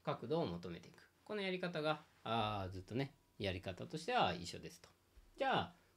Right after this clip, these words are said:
こういうふうに少し、えー、変形した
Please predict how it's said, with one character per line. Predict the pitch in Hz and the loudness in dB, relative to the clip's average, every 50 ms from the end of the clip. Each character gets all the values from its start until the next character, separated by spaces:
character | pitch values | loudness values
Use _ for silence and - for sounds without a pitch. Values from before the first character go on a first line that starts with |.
| _ - | _ -2
こ | - 226 214 220 - _ _ _ - | 0 0 0 0 -6 _ _ _ -4
う | - | 0
い | 233 | 2
う | 233 226 | 2 2
ふ | 190 175 240 214 | 2 4 8 8
う | 156 | 10
に | 123 120 127 127 113 87 82 - - - - | 10 10 8 8 6 4 2 -4 -10 -4 -4
少 | 285 302 | -2 -2
し、 | - - 240 233 226 165 - - - - - - - - _ - | -2 -2 0 2 2 2 2 0 -6 -16 -20 -20 -20 -20 _ 0
え | 151 143 143 143 | 4 6 6 6
ー、 | 139 | 6
変 | 131 175 180 180 180 175 | 6 6 6 6 6 6
形 | 175 180 170 170 160 | 6 6 6 6 6
し | - | 2
た | - - 175 170 - | 4 4 4 4 4